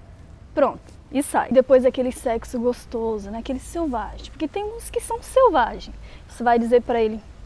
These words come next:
"Tá vendo aí, ó?" E, por exemplo, digamos que ele te pediu pra fazer alguma coisa. E que, que seria importante pra ele, "Meu amor, faz isso pra mim."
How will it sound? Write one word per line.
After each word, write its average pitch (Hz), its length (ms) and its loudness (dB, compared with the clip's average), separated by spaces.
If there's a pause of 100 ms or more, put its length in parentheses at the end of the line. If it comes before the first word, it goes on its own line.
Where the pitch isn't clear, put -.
(760)
"Tá 247 80 0
vendo 254 220 0
aí, 269 280 2
ó?" 294 60 -2 (160)
E, 339 60 2
por 427 120 4
exemplo, 370 380 4
digamos 320 320 2
que - 80 -2
ele 330 100 0
te - 120 -8
pediu 294 240 0
pra 311 100 -6
fazer 285 220 -2
alguma 277 280 2
coisa. 240 480 0 (600)
E 240 500 0
que, 381 180 -2 (120)
que 403 180 4
seria 370 240 -2
importante 285 480 0
pra 262 140 4
ele, 277 80 0
"Meu 330 140 2
amor, 339 180 2
faz 381 260 -4
isso 370 180 -2
pra 254 140 -4
mim." 269 220 0